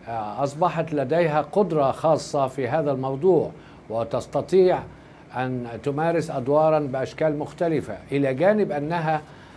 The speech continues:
آه، آه، حطت نفسها دايماً أمام معيارين أساسيين، هو العنصر الإنساني الضاغط على شعب غزة نفسه المسالم غير المؤدلج، واعتبارات ال-،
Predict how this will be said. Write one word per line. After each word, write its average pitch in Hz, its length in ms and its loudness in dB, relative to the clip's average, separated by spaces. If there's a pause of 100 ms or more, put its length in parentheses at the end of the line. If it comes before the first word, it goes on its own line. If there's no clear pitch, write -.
(240)
آه، - 20 -6
آه، 117 640 -4 (640)
حطت 180 380 -2
نفسها 185 300 2
دايماً 175 440 0 (140)
أمام 165 380 -2 (240)
معيارين 135 560 -2
أساسيين، 123 680 -4
هو 120 220 -2
العنصر 151 500 -2
الإنساني 139 760 -2 (440)
الضاغط 151 560 2 (360)
على 120 280 -2
شعب 156 300 0
غزة 131 360 0
نفسه 127 440 -4
المسالم 120 640 0
غير 139 260 2
المؤدلج، 131 580 -2 (800)
واعتبارات 127 1400 2 (200)
ال-، 127 220 -2